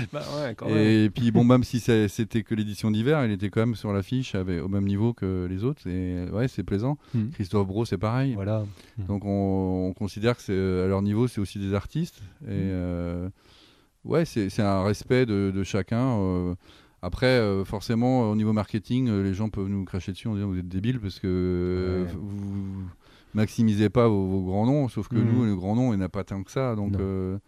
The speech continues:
Speaker 2: de toute façon. Mais c'est vrai que l'année où il y a eu Massive Attack ou les Cures, ben, c'était
Speaker 1: Voilà.
Speaker 2: la même,
Speaker 1: C'était
Speaker 2: quoi.
Speaker 1: pareil, ouais.
Speaker 2: Ouais, ouais.
Speaker 1: Ouais.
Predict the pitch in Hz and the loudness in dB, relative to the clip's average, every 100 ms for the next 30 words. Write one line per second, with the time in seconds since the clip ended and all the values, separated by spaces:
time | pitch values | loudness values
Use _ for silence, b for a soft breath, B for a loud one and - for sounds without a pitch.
0 | b b - 98 98 - 104 135 139 - | b b -12 -8 -6 -6 -6 -6 -10 -10
1 | b b b - 95 - 98 117 117 95 | b b b -14 -12 -8 -6 -6 -2 0
2 | 95 92 95 101 104 107 101 98 98 - | 0 0 0 0 0 -2 -2 -2 -2 -2
3 | 101 98 110 110 - 95 90 135 139 107 | -4 -2 -2 -4 -4 -6 -6 -4 -4 -2
4 | 95 90 90 - - 92 87 92 107 139 | -2 -2 -4 -6 -4 -2 -2 0 2 4
5 | 123 135 123 90 90 123 120 - 98 | 4 2 0 -4 -6 -4 0 0 0